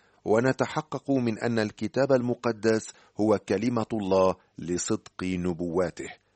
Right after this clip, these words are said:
ونرى تعاملات الله عبر العصور التي تثبت لنا بأنه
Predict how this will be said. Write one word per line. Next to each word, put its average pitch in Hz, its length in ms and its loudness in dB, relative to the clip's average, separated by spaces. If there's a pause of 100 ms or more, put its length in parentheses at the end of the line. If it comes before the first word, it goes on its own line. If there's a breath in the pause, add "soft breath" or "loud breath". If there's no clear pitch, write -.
(220)
ونرى 85 600 2 (100)
تعاملات 85 720 0
الله 90 460 2
عبر 110 420 0
العصور 98 580 -4 (340 soft breath)
التي 107 300 0
تثبت 160 480 -4
لنا 156 360 -2 (320)
بأنه 85 580 -4